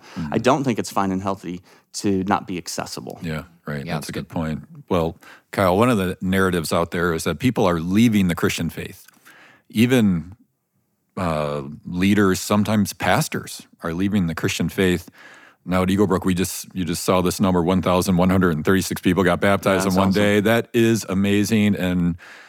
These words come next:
Speaker 1: uh, all the credit goes to God, obviously, for that. But what do you think God's doing in the world? There's kind of this, people are leaving, and yet we're seeing that on the other hand, too. What,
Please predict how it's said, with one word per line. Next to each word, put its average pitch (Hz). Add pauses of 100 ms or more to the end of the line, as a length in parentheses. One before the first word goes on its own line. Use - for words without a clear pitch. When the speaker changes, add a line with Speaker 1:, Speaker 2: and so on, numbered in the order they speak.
(300)
Speaker 1:
uh, 85
all 92
the 92
credit 90
goes 90
to 87
God, 90
obviously, 90
for 90
that. 85
But 90
what 95
do 196
you 285
think 277
God's 110
doing 117
in 117
the 95
world? 110
There's -
kind 110
of 113
this, - (420)
people 110
are 104
leaving, 113
and 98
yet 104
we're 101
seeing 101
that 101
on 101
the 95
other 101
hand, 101
too. 123
What, 90